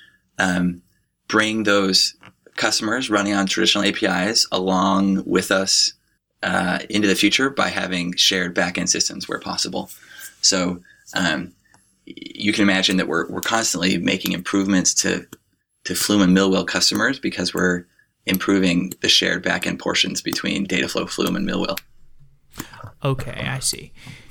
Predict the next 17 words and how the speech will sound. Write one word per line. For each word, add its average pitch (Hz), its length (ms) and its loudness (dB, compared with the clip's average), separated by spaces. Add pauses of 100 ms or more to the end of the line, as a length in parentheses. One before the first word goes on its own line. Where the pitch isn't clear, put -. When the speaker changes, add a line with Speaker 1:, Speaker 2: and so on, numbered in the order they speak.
(240)
Speaker 2:
So 143 580 4
you've 147 400 0
referenced 156 420 2
Beam 127 360 4
a 135 40 0
couple 131 220 -6
times. 127 320 -2
We 131 80 -4
talked 139 240 -2
about 131 160 2
this 131 120 -4
in 123 80 4
detail 120 560 0
in 117 440 -2
Francis's 123 840 -2 (480)
episode. 127 800 2 (160)
What's - 840 -2